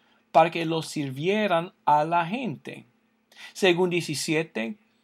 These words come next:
todos comieron y se saciaron y se recogieron de lo que les sobró de los pedazos, doce cestas llenas.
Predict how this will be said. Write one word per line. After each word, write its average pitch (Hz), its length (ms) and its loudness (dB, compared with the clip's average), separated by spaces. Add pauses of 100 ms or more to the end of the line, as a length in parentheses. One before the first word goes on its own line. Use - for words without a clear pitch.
(320)
todos 202 480 0
comieron 196 720 -4
y 160 140 -4
se 143 160 -8
saciaron 185 800 0 (320)
y 175 120 -4
se 151 180 0
recogieron 156 680 -2
de 139 100 0
lo 135 180 -4
que 131 120 -6
les 127 180 -4
sobró 147 460 -2
de 156 140 -4
los 131 140 -8
pedazos, 156 800 0 (460)
doce 175 680 -2
cestas - 920 -4
llenas. 110 920 -4